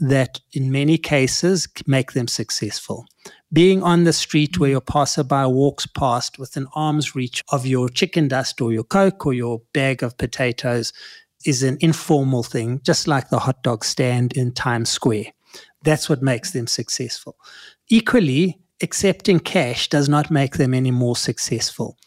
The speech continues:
So there's a complexity to it, which says that, and that, hence my thing around hybrid formalization.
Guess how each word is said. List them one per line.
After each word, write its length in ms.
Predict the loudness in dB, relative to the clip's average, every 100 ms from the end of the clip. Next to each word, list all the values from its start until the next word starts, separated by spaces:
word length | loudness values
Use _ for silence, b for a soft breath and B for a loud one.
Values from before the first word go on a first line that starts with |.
| B B B B -8
So 480 | 0 4 6 6 4 -4 -2
there's 240 | 2 4
a 60 | 2
complexity 760 | 0 0 2 0 2 0 0 0
to 220 | 4 4
it, 200 | 2 -4
which 280 | 0 0 2
says 320 | 2 2 4
that, 200 | 2 0 0
and 180 | 2 4
that, 140 | 2
hence 360 | 0 0 2 2
my 160 | 0 -2
thing 340 | -4 -2 0
around 240 | 2 0
hybrid 360 | 2 0 0 -2
formalization. 920 | 0 -2 0 -2 -4 -6 -6 -8